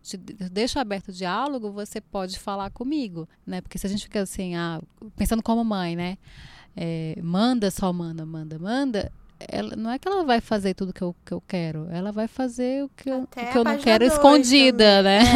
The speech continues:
Speaker 2: É, exatamente.
Speaker 1: <laughs> Não vai falar, sei lá.
Speaker 2: Vai se rebelar em algum momento.
Speaker 1: É. Mas eu lembro que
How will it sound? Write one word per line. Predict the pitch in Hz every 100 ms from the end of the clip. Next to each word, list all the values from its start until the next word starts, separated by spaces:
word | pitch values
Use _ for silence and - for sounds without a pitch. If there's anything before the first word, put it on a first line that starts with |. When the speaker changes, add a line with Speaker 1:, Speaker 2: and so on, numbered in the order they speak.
| 240 247 233
Speaker 2:
É, |
exatamente. | 240 233 233 269 302 285 214
Speaker 1:
<laughs> | 226
Não | 233
vai | 233 226 226
falar, | - 247 262 226 208 202
sei | -
lá. | 190
Speaker 2:
Vai | 208 214
se | 220
rebelar | 247 208 233 240 226
em | 226
algum | 233 226
momento. | 247 262 311 285 220 214 214 - 185 175 - _ -
Speaker 1:
É. | 190 185 _ - - -
Mas | 214 233
eu | 226 262
lembro | 254 240 240
que | - 233 226